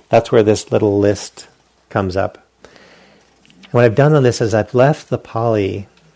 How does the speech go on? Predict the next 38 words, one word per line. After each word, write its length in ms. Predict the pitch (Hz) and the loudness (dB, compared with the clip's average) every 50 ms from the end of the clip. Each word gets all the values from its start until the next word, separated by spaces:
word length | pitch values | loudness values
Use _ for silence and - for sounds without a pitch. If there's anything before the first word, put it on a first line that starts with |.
| _ _ _ _ _ _ _ | _ _ _ _ _ _ _
in 120 | - 123 113 | -2 0 0
a 60 | 110 | 2
lot 300 | 107 104 101 110 117 110 | 2 2 2 0 0 0
of 160 | 107 101 98 | -2 -6 -6
this 320 | 101 98 95 92 - - | -6 -8 -8 -8 -10 -10
when 80 | - 107 | -10 -8
we 80 | 101 95 | -6 -4
get 160 | 95 104 98 | -4 -2 -2
into 300 | 104 107 - - - 101 | -2 -4 -6 -8 -12 -12
it, 100 | 95 - | -10 -8
because 500 | - 95 - - 110 107 104 101 - - _ _ _ _ _ _ _ _ _ _ _ | -10 -10 -6 -4 -2 -2 -2 -4 -8 -14 _ _ _ _ _ _ _ _ _ _ _
ev-, 320 | - 123 135 143 - - - _ | -2 -2 -2 -2 -4 -8 -8 _
there's, 220 | 131 120 117 120 | -4 -4 -4 -6
there's 380 | 160 160 - - 110 107 104 110 | -10 -12 -8 -6 -6 -6 -8 -10
a 140 | - - 117 | -12 -10 -8
lot 360 | 110 110 113 123 139 151 151 | -6 -4 -2 -2 0 0 0
of 80 | 143 131 | 0 -2
variation 520 | 131 123 113 110 117 110 - - 107 101 | -2 0 0 0 -2 -4 -6 -8 -8 -8
in 220 | 110 104 101 104 | -6 -6 -4 -2
what 360 | 101 113 117 123 - - - - - _ _ _ _ _ _ _ | 0 2 2 0 0 -6 -12 -20 -20 _ _ _ _ _ _ _
English 420 | - 127 120 117 113 113 107 - - 110 | -4 -2 -2 -2 -2 -4 -6 -6 -6 -6
words 260 | 107 107 107 98 - | -4 -4 -4 -6 -8
people 320 | - - 120 - 110 104 | -10 -12 -10 -8 -6 -6
use 640 | 98 98 101 104 107 107 104 101 101 104 - - - _ _ _ _ _ _ _ _ _ _ _ _ _ - | -4 -2 -2 -2 -2 -4 -6 -8 -10 -12 -18 -20 -20 _ _ _ _ _ _ _ _ _ _ _ _ _ -14
to 100 | - - | -14 -12
translate 460 | - - 117 117 110 101 107 - - | -6 -4 -2 -2 -2 -2 -4 -6 -6
the 60 | - | -12
Pali. 580 | - - - 104 104 101 98 98 98 107 113 - - _ _ - _ _ _ _ _ _ _ _ | -14 -10 -8 -6 -6 -6 -6 -8 -10 -12 -14 -20 -20 _ _ -20 _ _ _ _ _ _ _ _
And 80 | 110 104 | -10 -4
so 100 | - 117 | -4 -2
if 80 | - 120 | 0 0
I 60 | 113 | 2
didn't, 460 | - 139 139 135 135 - - - 156 - _ _ | 2 2 0 0 -4 -8 -12 -16 -20 -20 _ _
if 100 | _ - | _ -4
I 100 | 117 113 | -2 0
used 280 | 110 123 139 123 107 | 0 0 0 0 -2
my 240 | 117 110 110 117 120 | -4 -4 -4 -4 -4
English 560 | 131 135 143 143 156 160 156 143 - - - | -4 -4 -6 -4 -4 -4 -6 -6 -8 -14 -18